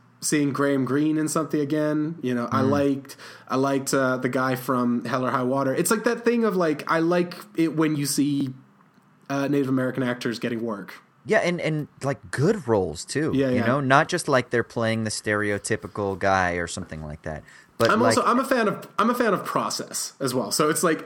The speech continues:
Speaker 1: I,
Speaker 2: Mm.
Speaker 1: I like seeing process happen in films. So it's like, so that whole sequence
Speaker 2: Oh, yeah.
Speaker 1: where they're, like, where the dead body is in the morgue and they're having that whole sort of understand whose jurisdiction it is,
Speaker 2: Oh,
Speaker 1: where it
Speaker 2: yeah.
Speaker 1: falls,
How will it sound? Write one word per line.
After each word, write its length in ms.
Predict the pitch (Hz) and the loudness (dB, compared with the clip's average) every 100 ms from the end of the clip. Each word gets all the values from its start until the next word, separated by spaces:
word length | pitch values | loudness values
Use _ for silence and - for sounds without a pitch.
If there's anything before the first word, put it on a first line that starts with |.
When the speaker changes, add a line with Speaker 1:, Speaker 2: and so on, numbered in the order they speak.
| 120 | 0
Speaker 1:
I, 120 | 208 | 2
Speaker 2:
Mm. 60 | |
Speaker 1:
I 80 | 202 | 2
like 320 | 208 208 214 208 | 2 2 2 0
seeing 360 | - 185 156 | 0 2 2
process 460 | 147 135 127 127 117 | 0 -2 0 -2 -2
happen 280 | 120 113 113 | -2 -2 -4
in 60 | 110 | -4
films. 260 | 117 104 | -4 -4
So 120 | - 135 | 0 0
it's 120 | - | 0
like, 100 | - - - | -2 -4 -4
so 140 | - | 0
that 180 | 175 160 | 2 2
whole 260 | - 214 226 | 2 2 2
sequence 540 | - 196 180 165 110 | 2 2 2 2 4
Speaker 2:
Oh, 140 | 104 95 | 2 2
yeah. 140 | 90 | 2
Speaker 1:
where 300 | 160 156 151 - | 2 2 0 -4
they're, 280 | 143 160 156 | 0 2 4
like, 340 | 156 156 147 143 | 2 2 0 -2
where 440 | 139 151 147 143 - | 0 2 2 0 -2
the 140 | 143 | -2
dead 280 | 135 180 151 | 2 2 2
body 560 | 160 147 147 127 120 | 2 2 2 0 0
is 140 | 139 131 | 0 0
in 160 | 139 | 2
the 80 | 131 | 2
morgue 260 | 131 123 117 | 2 0 0
and 120 | 131 | 0
they're 100 | 135 123 | 0 2
having 240 | 139 131 | 2 0
that 140 | 131 | -2
whole 260 | 120 160 151 | -2 0 0
sort 260 | - 147 135 | 2 2 2
of 180 | 127 - - - | -2 -10 -20 -6
understand 420 | 147 147 143 135 135 | -2 0 0 0 2
whose 220 | 175 175 | 2 2
jurisdiction 720 | 175 170 139 139 175 - 170 | 2 0 0 0 0 2 2
it 100 | 165 | 4
is, 280 | 165 160 104 | 4 4 4
Speaker 2:
Oh, 200 | 104 98 92 | 2 -2 0
Speaker 1:
where 200 | 151 151 | 2 2
it 40 | 135 | 0
Speaker 2:
yeah. 60 | - | 2
Speaker 1:
falls, 520 | 160 160 156 147 | 2 4 2 0